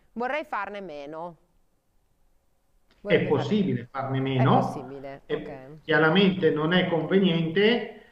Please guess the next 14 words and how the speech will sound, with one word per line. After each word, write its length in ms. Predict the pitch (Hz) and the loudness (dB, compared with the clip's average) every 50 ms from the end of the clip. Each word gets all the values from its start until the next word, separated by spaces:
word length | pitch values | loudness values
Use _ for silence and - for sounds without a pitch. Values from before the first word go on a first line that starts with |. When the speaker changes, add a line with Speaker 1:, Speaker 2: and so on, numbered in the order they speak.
| _ _ _ | _ _ _
Speaker 2:
questo 560 | - 190 202 190 190 190 190 175 165 165 165 | 2 2 4 4 2 2 0 0 0 0 0
è 280 | 160 156 170 190 190 180 | 0 0 0 0 0 0
da 220 | 143 160 175 170 - | 0 0 0 0 0
fare, 640 | 151 151 156 175 185 190 185 185 185 - - - - - _ _ | 0 0 0 2 2 0 0 -2 -4 -6 -10 -14 -18 -20 _ _
è 140 | 170 156 | -4 -2
una 240 | 160 165 160 156 151 135 | -2 0 0 0 0 -2
situazione 480 | - 165 175 185 180 - 160 175 170 | -2 -2 -2 -2 0 0 2 2 2
da 140 | - 160 - | 2 2 2
vedere 560 | - 160 151 147 147 151 165 180 170 170 - | 2 2 2 4 4 4 4 4 2 0 0
con 400 | - 156 151 151 165 160 165 170 | 0 2 4 4 4 2 2 0
il, 600 | 175 175 180 185 185 185 139 135 143 147 151 156 165 | 0 0 0 0 -2 -4 -4 -4 -4 -2 -2 -2 0
eh, 800 | 170 170 165 170 165 156 143 135 135 131 127 127 123 123 120 113 | 0 2 0 0 -2 -2 -2 0 0 2 2 2 2 2 0 0
soggetto 400 | - 156 123 131 135 131 139 139 | 0 0 2 2 2 2 0 0
formatore. 800 | - 127 117 117 120 117 170 165 135 113 - - - - - - | 0 0 0 0 2 2 4 4 4 4 2 0 -4 -6 -10 -14